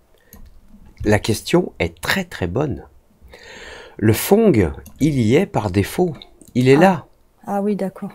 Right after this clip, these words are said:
Speaker 2: Ok.
Speaker 1: Et si je mets l'angle du fond à zéro, voilà ce qui, ce qui se passe. C'est-à-dire que
Speaker 2: On le perd sur les faces.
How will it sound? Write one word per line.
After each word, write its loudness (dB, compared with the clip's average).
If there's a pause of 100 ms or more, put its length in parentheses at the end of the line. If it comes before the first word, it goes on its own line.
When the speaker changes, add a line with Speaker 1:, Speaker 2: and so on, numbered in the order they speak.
(540)
Speaker 2:
Ok. -18 (440)
Speaker 1:
Et 2
si 2
je 10
mets 10
l'angle 10
du 2
fond 0 (1200)
à 4
zéro, 4 (540)
voilà 6
ce -6
qui, -2
ce -6
qui -6
se -10
passe. -2 (2500)
C'est-à-dire 0
que 6 (1040)
Speaker 2:
On -12
le -14
perd -8
sur -6
les -8
faces. -14